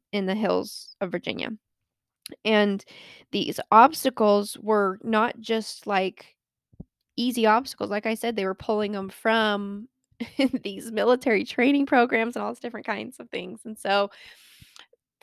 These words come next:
the first obstacle was there was a shallow ditch filled with water that was lined with electrical wires, live electrical wires that were hanging down near the water,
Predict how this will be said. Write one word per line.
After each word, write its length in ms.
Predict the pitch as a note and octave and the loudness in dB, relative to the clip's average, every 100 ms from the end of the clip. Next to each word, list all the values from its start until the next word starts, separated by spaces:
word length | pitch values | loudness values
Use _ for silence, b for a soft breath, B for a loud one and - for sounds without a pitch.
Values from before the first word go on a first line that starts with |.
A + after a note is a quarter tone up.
| - | -4
the 100 | G#3+ | -2
first 300 | - C#4 - | -2 -2 0
obstacle 480 | A3 - A#3+ G#3 G3+ | -2 -2 -8 -6 -2
was 260 | G3 G3+ | -2 -2
there 160 | G3+ G3+ | -4 -4
was 180 | G3 G#3 | -4 -6
a 80 | |
shallow 440 | G#3 - G#3+ A3+ A3+ | -8 -2 0 0 -4
ditch 420 | G#3 F#3+ - - | -6 -6 -6 -6
filled 200 | G#3+ G3+ | -4 -4
with 180 | G3 - | -6 -6
water 340 | F#3 F3+ F#3+ G3+ | -2 -2 -2 -6
that 140 | - | -8
was 440 | F#3+ F#3+ - - - _ | -8 -10 -12 -20 -20 _
lined 540 | G#3 G3+ A3 G#3+ G#3 G3 | -10 -6 -4 -4 -6 -8
with 400 | F#3+ F#3+ - _ | -6 -6 -10 _
electrical 760 | F#3 G3 G3+ - G#3 - G3+ F#3+ | -6 -4 -6 -6 -12 -6 -4 -4
wires, 600 | A#3+ G3+ G#3+ G3 G3 - _ | -2 -2 -2 -6 -10 -16 _
live 240 | A3+ A#3 A#3+ | 0 0 2
electrical 360 | A3+ A3 - | 0 -2 -6
wires 260 | G3 F#3+ F#3+ | -4 -4 -4
that 100 | - | -8
were 80 | G3+ | -8
hanging 320 | A3 G#3+ G#3+ | -8 -6 -6
down 360 | G3+ G3 F#3+ | -6 -6 -6
near 220 | G#3 E4 F4+ | -4 -2 0
the 100 | C#4+ | 0
water, 380 | B3+ A#3+ - | 2 2 0